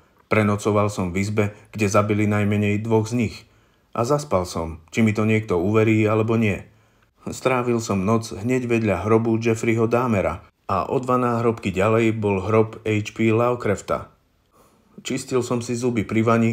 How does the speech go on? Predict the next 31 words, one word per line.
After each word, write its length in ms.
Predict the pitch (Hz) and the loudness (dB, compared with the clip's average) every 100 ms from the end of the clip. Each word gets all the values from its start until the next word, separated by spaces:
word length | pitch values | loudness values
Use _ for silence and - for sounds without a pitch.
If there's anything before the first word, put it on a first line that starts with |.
| 110 | -2
v 240 | - - | -12 -20
ktorej 400 | - 120 117 110 | -2 4 6 6
Sir 400 | 101 - 117 110 | 4 4 6 4
David 480 | 113 113 113 107 95 | 4 4 4 4 -2
Smith 400 | - 117 113 - - | -2 0 0 -6 -8
údajne 560 | 143 139 127 117 98 | -4 0 0 0 0
utopil 480 | 90 117 113 123 113 | 0 0 0 2 2
obidve 400 | - 120 117 117 | 0 -2 0 0
svoje 320 | 110 120 113 | 0 2 2
manželky. 640 | 123 120 113 87 82 - - _ _ _ _ _ _ _ | 2 -2 0 -2 -4 -12 -14 _ _ _ _ _ _ _
Už 240 | - 135 123 | -8 -8 0
dávno 400 | 143 143 123 98 | 2 4 2 -2
som 160 | 104 | -2
sa 160 | 98 90 | -2 0
prestal 400 | 104 104 104 95 | 0 0 2 2
báť 320 | 95 101 101 | 4 4 2
duchárskych 640 | 98 104 107 104 104 87 80 | -2 0 2 2 0 -8 0
báchoriek, 720 | 95 104 113 107 104 104 - - | 4 4 4 2 2 0 -8 -8
aké 240 | 104 107 104 | -4 0 0
sa 160 | 98 | 0
rozprávajú 720 | 90 98 - 107 104 104 104 104 | -2 -2 2 2 4 2 2 -2
pri 160 | 95 | -4
táborových 640 | 90 101 107 104 101 107 104 | 0 0 2 2 2 0 2
ohňoch. 560 | 113 107 80 - - _ _ _ _ _ | 2 0 -4 -8 -16 _ _ _ _ _
Takže 240 | - 131 | -2 -2
som 240 | 127 127 135 | -2 -4 -4
nikomu 400 | 160 151 95 90 | -4 -2 -2 -2
nič 320 | 92 104 - | -2 -2 -2
ani 240 | 95 110 | -2 0
náhodou 480 | 101 104 110 110 110 | 2 2 2 2 2
nezožral.“ 640 | 113 113 98 87 82 69 | 2 0 -2 -4 -4 -4